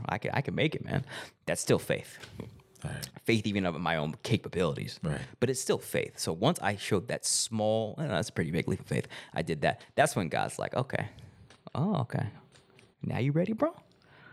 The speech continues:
Speaker 1: But it wasn't like, it was like, I was so in my ego
Speaker 2: Mm-hmm.
Speaker 1: that, like, it, all the times I, I had that thought that, like, after I made the decision to quit, that, that I had the thought that maybe this God,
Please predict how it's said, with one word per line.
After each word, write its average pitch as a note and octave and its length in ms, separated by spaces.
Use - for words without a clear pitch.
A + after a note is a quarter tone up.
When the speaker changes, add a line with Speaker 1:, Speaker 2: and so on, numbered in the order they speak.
Speaker 1:
But E2+ 100
it E2+ 80
wasn't C#3+ 280
like, F#2+ 280
it A2 140
was G2 220
like, E2+ 320
I G#2 60
was G2+ 140
so A2 380
in G2+ 100
my E2+ 180
ego B2 440
Speaker 2:
Mm-hmm. D#2 300
Speaker 1:
that, D2 200
like, - 360
it, - 180
all G#2 200
the A#2+ 120
times G#2+ 260
I, - 180
I F#2+ 120
had F#2+ 240
that - 200
thought - 300
that, - 160
like, - 300
after A2+ 300
I - 20
made D#2+ 180
the D#2 60
decision F2 400
to B1+ 60
quit, - 400
that, - 140
that F#2+ 120
I E2 60
had G2 160
the - 80
thought - 460
that - 460
maybe G#2 180
this F#2 140
God, E2+ 280